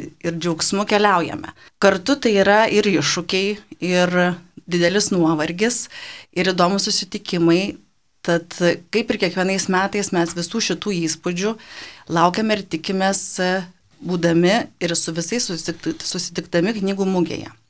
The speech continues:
Šiemet kviečiame visus pasitikti tris mūsų leidyklos naujienas, kurios turės ir gyvus, e, knygų pristatymus. Tai gal norėčiau trumpai apie kiekvieną iš tų naujienų,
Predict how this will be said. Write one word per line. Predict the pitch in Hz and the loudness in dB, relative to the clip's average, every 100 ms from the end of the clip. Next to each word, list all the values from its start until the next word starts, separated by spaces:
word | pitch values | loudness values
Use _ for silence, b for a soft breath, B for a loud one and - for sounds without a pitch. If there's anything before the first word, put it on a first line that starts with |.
| _ _ | _ _
Šiemet | - - - 262 302 269 - - 180 156 - _ _ _ | -4 -2 2 6 8 6 2 -2 0 0 -2 _ _ _
kviečiame | 180 190 247 262 269 240 185 | -2 2 2 2 4 4 2
visus | 185 - 240 - - 175 _ _ _ | 2 2 2 2 0 -8 _ _ _
pasitikti | 185 180 170 262 254 220 208 | 0 0 0 -4 0 -2 -2
tris | 214 277 - 214 | 0 2 2 0
mūsų | 220 - 190 | 0 0 0
leidyklos | 180 208 208 180 - 180 | -2 -2 2 2 2 2
naujienas, | 180 165 170 185 294 - B B B B B | 2 2 0 2 2 2 B B B B B
kurios | - 190 196 233 262 - | 0 4 6 4 2 0
turės | 190 185 208 214 | -2 0 0 -2
ir | 180 | -2
gyvus, | 196 202 202 - | -2 0 0 0
e, | 170 170 165 - - | 0 -2 -2 -14 -6
knygų | 190 190 185 | -2 -2 -2
pristatymus. | 185 175 202 185 151 - - - - B B B B _ | -2 -2 0 0 -2 -8 -6 -4 -6 B B B B _
Tai | 196 190 | 0 4
gal | 220 285 269 | 4 2 0
norėčiau | 196 180 180 214 | 0 0 0 -2
trumpai | 208 185 165 202 240 | 0 0 2 0 0
apie | 175 175 175 | -4 -6 -8
kiekvieną | 175 - 180 202 220 - | -8 -6 -2 -2 -2 -4
iš | 175 | -8
tų | 208 190 | -4 0
naujienų, | 160 156 208 247 | 0 0 0 2